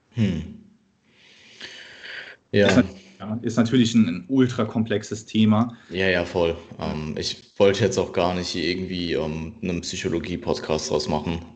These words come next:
Speaker 1: Ähm,
Speaker 2: <laughs>
Speaker 1: mich hat halt einfach nur deine Meinung dazu interessiert. Und
Speaker 2: Ja.
Speaker 1: ich denke, ähm, auch, also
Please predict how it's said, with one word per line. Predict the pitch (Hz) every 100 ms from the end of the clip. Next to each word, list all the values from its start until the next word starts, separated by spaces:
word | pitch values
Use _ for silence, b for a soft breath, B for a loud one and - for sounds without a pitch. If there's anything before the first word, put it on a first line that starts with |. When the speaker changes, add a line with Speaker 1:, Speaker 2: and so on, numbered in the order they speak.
| -
Speaker 1:
Ähm, | 80 78
Speaker 2:
<laughs> | 76
Speaker 1:
mich | 95
hat | 107 101
halt | 95
einfach | 92 95
nur | 98
deine | 90 87
Meinung | 87 85 87
dazu | 87 85
interessiert. | 92 92 90 98
Und | 95
Speaker 2:
Ja. |
Speaker 1:
ich | 95
denke, | 107 104 101 - B B B -
ähm, | 90 92 90 - - _
auch, | - 98 95 - -
also | 104 107 104